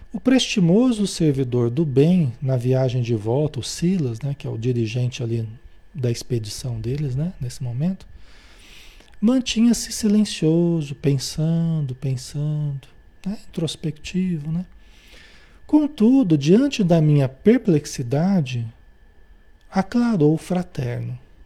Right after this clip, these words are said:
O André Luiz estava perplexo com uma coisa, né?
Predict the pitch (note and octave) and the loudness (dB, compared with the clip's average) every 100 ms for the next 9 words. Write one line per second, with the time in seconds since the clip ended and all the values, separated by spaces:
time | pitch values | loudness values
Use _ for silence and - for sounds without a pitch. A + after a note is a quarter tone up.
0 | - A#3+ A3+ G#3 G#3 G#3 G#3+ G#3+ A3 - | -18 -6 -2 2 2 2 0 -2 -2 -2
1 | B3 - D#3 D3 - - D3 - D#3+ E3 | -4 -2 0 0 -4 -10 -8 -4 -2 -2
2 | - C#3 A#2+ A2+ - - - - - - | -4 -4 -2 -4 -12 -20 -20 -20 -20 -20
3 | - - - - - C#3 F3 | -20 -20 -20 -20 -10 -8 -8